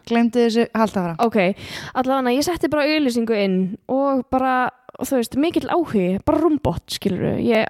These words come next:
Speaker 2: ákvað að henda yfirdýnunni og selja bara rúmbotnin.
Speaker 1: Mm.
Speaker 2: Og það var áhugi, tveir, tveir áhugasamir.
Speaker 1: Ok.
Speaker 2: Og ég bara eitthvað, já, já, komdu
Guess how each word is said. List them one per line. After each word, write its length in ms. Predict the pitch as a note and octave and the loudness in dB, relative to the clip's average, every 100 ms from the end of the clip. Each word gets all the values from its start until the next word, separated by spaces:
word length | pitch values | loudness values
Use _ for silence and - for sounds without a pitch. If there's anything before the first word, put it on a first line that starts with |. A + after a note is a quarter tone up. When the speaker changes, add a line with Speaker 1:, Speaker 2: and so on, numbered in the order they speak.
| - | 0
Speaker 2:
ákvað 260 | A#3+ B3+ A3 | 0 2 -2
að 120 | - | 0
henda 420 | A#3 D#4 D#4+ D4+ | 0 0 0 0
yfirdýnunni 880 | C#4+ D4+ D4 D4 C#4+ C#4+ C#4+ C#4+ C#4 - - | 2 2 0 0 0 0 2 0 -2 -6 -10
og 60 | B3+ | -4
selja 300 | D4 D#4 D4 | 0 2 2
bara 240 | C#4 C4+ | 0 0
rúmbotnin. 600 | B3+ B3 F#3+ E3 E3 E3 - | 0 0 -2 -2 -2 -4 -6
Speaker 1:
Mm. 160 | A3 G3+ E3 - _ _ _ | -6 -6 -10 -18 _ _ _
Speaker 2:
Og 60 | - | -2
það 180 | E4 G4+ | 2 2
var 80 | - | 2
áhugi, 560 | E4 G4 D4+ G#3+ F#3 - - _ - | 2 2 2 2 2 -2 -10 _ -6
tveir, 340 | - F4 G3 - - - | 2 2 2 -2 -12 -12
tveir 260 | - D#4 A#3+ | 0 2 4
áhugasamir. 640 | A3 G#3 F3+ F3 E3+ F3 - A3+ | 4 4 2 0 -2 -4 -6 -6
Speaker 1:
Ok. 120 | - F3 | -2 0
Speaker 2:
Og 320 | C4+ C4+ C4 - | 2 2 0 -2
ég 160 | C#4+ D4 | -2 0
bara 140 | C4 A3+ | 0 0
eitthvað, 200 | A3+ - | 0 0
já, 120 | D#4+ G3 | 2 0
já, 100 | F3 - _ - | -2 -12 _ -2
komdu 400 | E4+ E4 A3 | 0 0 0